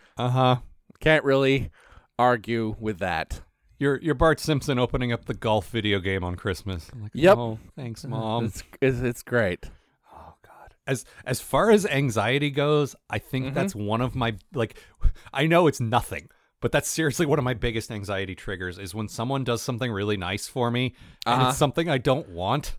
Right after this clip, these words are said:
Speaker 1: I feel
Speaker 2: Uh-huh.
Speaker 1: so bad about that.
Speaker 2: <laughs>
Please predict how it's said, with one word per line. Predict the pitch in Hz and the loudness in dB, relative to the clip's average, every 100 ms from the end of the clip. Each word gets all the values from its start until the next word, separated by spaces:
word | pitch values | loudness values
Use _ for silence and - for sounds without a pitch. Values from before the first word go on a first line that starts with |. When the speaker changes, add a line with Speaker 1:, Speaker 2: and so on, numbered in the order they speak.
| - | -6
Speaker 1:
I | |
feel | - 139 | 2 6
Speaker 2:
Uh-huh. | 151 165 | 6 4
Speaker 1:
so | - 175 156 | 0 0 0
bad | 139 135 127 | 2 0 2
about | 123 107 - | 0 -4 -4
that. | - - 214 - 403 - 427 415 - 392 - 294 226 - - | -4 0 -2 2 0 0 -2 -2 0 -2 2 2 2 2 2
Speaker 2:
<laughs> | - | 2